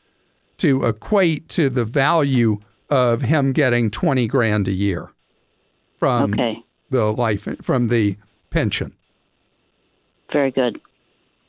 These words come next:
Speaker 1: But there's no
Speaker 2: Oh.
Speaker 1: perfect answer here.
Speaker 2: Right, right. It's a hard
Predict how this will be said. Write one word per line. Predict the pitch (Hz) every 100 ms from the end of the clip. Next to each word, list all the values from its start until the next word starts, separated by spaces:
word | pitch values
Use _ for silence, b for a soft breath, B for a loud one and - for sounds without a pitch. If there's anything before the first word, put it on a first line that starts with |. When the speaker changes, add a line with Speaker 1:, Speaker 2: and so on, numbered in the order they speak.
| _ _ _ _ _ _ _
Speaker 1:
But | 156 147
there's | 156 151 120
no | 156 196
Speaker 2:
Oh. | 208
Speaker 1:
perfect | - - 220 202 - 147
answer | 156 120 110 - 104
here. | 104 87 - _ _ _ _ _ _ -
Speaker 2:
Right, | 165 175 147 - - - -
right. | 143 180 381 262 -
It's | 175 -
a |
hard | 190 175 233